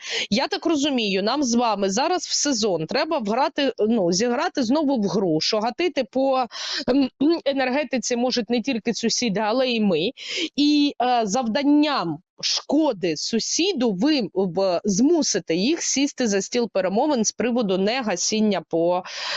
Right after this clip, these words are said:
а, по нашій енергоструктурі. Це, скоріше за все,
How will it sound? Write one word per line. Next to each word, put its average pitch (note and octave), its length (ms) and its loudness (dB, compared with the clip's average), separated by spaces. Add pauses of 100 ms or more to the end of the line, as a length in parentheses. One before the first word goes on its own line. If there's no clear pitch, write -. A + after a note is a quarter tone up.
(220)
а, E3 520 2
по F#3 520 2
нашій A3 360 0
енергоструктурі. F#3 840 -2 (280)
Це, D4 180 -2
скоріше C#4 420 -2
за A#3+ 120 0
все, F4 440 0